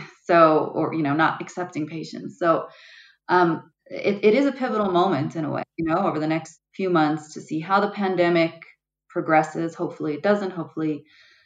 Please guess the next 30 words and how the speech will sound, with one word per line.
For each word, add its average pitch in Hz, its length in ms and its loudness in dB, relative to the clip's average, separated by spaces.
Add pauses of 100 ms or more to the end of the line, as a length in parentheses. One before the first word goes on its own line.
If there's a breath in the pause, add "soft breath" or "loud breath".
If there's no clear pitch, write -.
(320 soft breath)
the 165 60 -2
vaccines, 156 760 -2 (260)
uh, 147 420 -12
are 139 160 -4
distributed 151 520 -6
quickly. 170 600 -2
But, 139 320 0
you 170 80 -4
know, - 80 -4
as 160 160 -2
we 160 100 -4
see, 160 340 -2
it's, 156 300 -6 (160)
for 175 140 0
most 190 240 -2
of 170 80 -4
Latin 156 260 0
America, 139 600 -2
it's - 180 -16
a - 40 -16
huge 170 840 -4 (280)
challenge. 147 600 -2
It's, - 360 -20
you 156 100 -6
know, 147 60 -4
we 160 100 -2
have 143 120 -4
a 139 40 -2
hodgepodge 151 640 -4
of - 120 -10